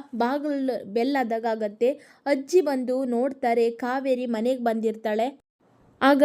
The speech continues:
ಅಜ್ಜಿ ತುಂಬ ಖುಷಿಯಿಂದ ಕಾವೇರಿ ಅಂತ ತಬ್ಕೊಳ್ಳೋದಕ್ಕೆ ಹೋಗ್ತಾರೆ. ಆಗ ಕಾವೇರಿ ಹೇಳ್ತಾಳೆ, "ಅಜ್ಜಿ,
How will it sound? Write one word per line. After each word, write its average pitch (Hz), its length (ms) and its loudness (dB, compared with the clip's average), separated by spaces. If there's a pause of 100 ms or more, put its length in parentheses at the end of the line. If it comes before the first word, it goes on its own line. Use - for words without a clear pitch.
ಅಜ್ಜಿ 262 320 4
ತುಂಬ 262 340 2
ಖುಷಿಯಿಂದ 269 600 0
ಕಾವೇರಿ 262 540 2
ಅಂತ 240 280 0
ತಬ್ಕೊಳ್ಳೋದಕ್ಕೆ 254 760 0
ಹೋಗ್ತಾರೆ. 226 420 -2
ಆಗ 262 320 -2
ಕಾವೇರಿ 262 400 0
ಹೇಳ್ತಾಳೆ, 240 480 0
"ಅಜ್ಜಿ, 247 460 2